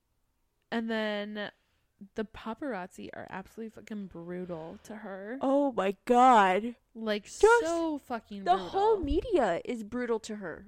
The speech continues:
Speaker 2: The whole media. Everything is, like, spun, and I hate it because they per-, she portrayed the media so perfectly because the media will sway with anything, like, the public opinion, for public
Speaker 1: Mm-hmm.
Speaker 2: opinion. Like, they're like, in the very beginning, "I hated Carrie, why is she doing this, whatever," and then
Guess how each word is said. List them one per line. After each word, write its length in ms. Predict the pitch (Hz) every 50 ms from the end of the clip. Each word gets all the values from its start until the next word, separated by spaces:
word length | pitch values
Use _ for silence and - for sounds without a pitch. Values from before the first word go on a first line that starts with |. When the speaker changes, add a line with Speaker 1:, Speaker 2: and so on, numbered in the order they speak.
| 247 _ -
Speaker 2:
The 140 | - 262 240
whole 420 | - - - - 311 339 359 339
media. 460 | 294 247 202 185 170 170 139 113 - - -
Everything 500 | - 277 277 330 359 349 - 370 359 349 -
is, 200 | - 285 254 -
like, 140 | 285 262 -
spun, 300 | - - - 240 247 254
and 160 | - - 240
I 100 | 233 233
hate 340 | 247 233 - 233 247 190 196
it 220 | 240 269 294 - - _ _ _ _
because 320 | - 247 247 294 269 240 214
they 140 | 240 226 233
per-, 220 | - 277 269 240
she 180 | - - 269 269
portrayed 500 | - 311 294 - - 240 233 254 220 220
the 60 | 233
media 380 | 226 214 208 202 214 214 208
so 360 | 208 - - - - 214 220 233
perfectly 560 | - - 233 185 190 214 208 - 262 262 269
because 380 | 233 247 - 277 247 233 226 - _ _ _ _ _ _ _
the 100 | 277 285
media 420 | 269 254 247 247 247 277 339 359
will 180 | 339 - 269 277
sway 580 | 277 - - - - 196 196 202 208 214 208 240 - _ _ _ _
with 180 | 220 220 220 - -
anything, 600 | - 208 214 226 233 233 - 233 226 220 214 202
like, 180 | - 196 190 185
the 60 | - 196
public 320 | - 226 202 - 208 196
opinion, 720 | 196 - - - 196 175 170 - 156 190 202 240 - 226 226
for 120 | 214 240
public 280 | 226 214 196 196 190 185
Speaker 1:
Mm-hmm. 40 | 196
Speaker 2:
opinion. 340 | 180 - - 165 160 151 170
Like, 220 | 208 196 190 214
they're 140 | 208 214 220
like, 160 | 214 214 208 - - - - - _ -
in 80 | 240 240
the 60 | 233
very 160 | 240 247 262
beginning, 300 | 247 214 190 214 196 180
"I 80 | 160 190
hated 440 | - - 269 254 240 254 247 226 -
Carrie, 220 | - 240 220 220
why 160 | 208 202 202
is 60 | 196 196
she 120 | - 196
doing 220 | 180 214 226 226 226
this, 180 | 214 214 - -
whatever," 460 | 208 208 208 208 202 214 208 202 -
and 160 | - 208 208 208
then 240 | 208 202 196 214